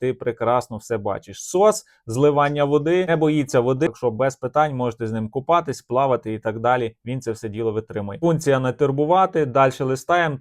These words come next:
Тут можеш добавляти, що ти ще хочеш. сос, там акумулятор, блок, знайти телефон, ліхтарик, тобто швидкі панелі.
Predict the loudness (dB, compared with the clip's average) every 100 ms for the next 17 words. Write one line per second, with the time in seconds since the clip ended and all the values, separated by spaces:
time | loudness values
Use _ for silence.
0 | -2 0 0 0 -2 -2 -2 0 2 4
1 | 4 2 2 -6 -4 -4 -4 -10 -8 -8
2 | -4 -6 -6 -18 -2 4 8 8 4 -6
3 | -2 -2 0 0 0 0 2 6 6 4
4 | 2 0 -2 -4 0 0 2 0 2 2
5 | 2 4 2 4 -2 0 4 6 4 2
6 | 2 2 2 0 0 -2 -2 -4 -6 -2
7 | -2 0 0